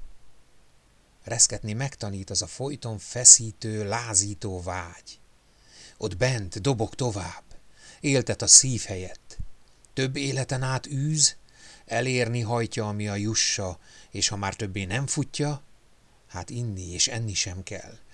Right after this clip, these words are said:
És menni sem, csak feküdni görcsben, és úgy tenni, mintha élnénk, mintha léteznénk még, mintha az élet szabad lenne, mintha nem lenne vasba verve minden akarat, és a mozdulat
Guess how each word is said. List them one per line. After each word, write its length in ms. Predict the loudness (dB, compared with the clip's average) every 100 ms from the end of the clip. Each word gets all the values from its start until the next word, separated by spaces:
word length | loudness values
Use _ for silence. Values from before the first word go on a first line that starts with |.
| -20 -20 -2
És 160 | 0
menni 320 | 4 4 4 2
sem, 300 | 2 2 -2
csak 200 | -2 0
feküdni 440 | -2 -2 -4 -6
görcsben, 760 | -2 2 2 2 0 0 -2 -6 -12 -20 -6
és 240 | 0 0
úgy 200 | 2 0
tenni, 320 | 2 -2 0
mintha 320 | -2 -2 0 0
élnénk, 600 | 2 2 2 -2 -6 -12 -16 -20 -8
mintha 260 | -4 0 4
léteznénk 760 | 6 6 6 6 6 4 0
még, 340 | 0 0 0 -2
mintha 320 | -4 -2 0
az 140 | 2
élet 300 | 4 4 8
szabad 440 | 12 12 10 4 4
lenne, 420 | 2 0 -4 -8 -16 -20 -20 -20 _ _ _
mintha 240 | -10 -4 -2
nem 200 | 0 0
lenne 220 | 0 -2
vasba 420 | 2 2 2 2
verve 340 | 2 2 2 0
minden 380 | 0 0 -2
akarat, 600 | 0 -2 0 2 2 -2 -8 -20 -20 -6
és 160 | -4
a 60 | -2
mozdulat 760 | 2 4 4 4 0 -2 -4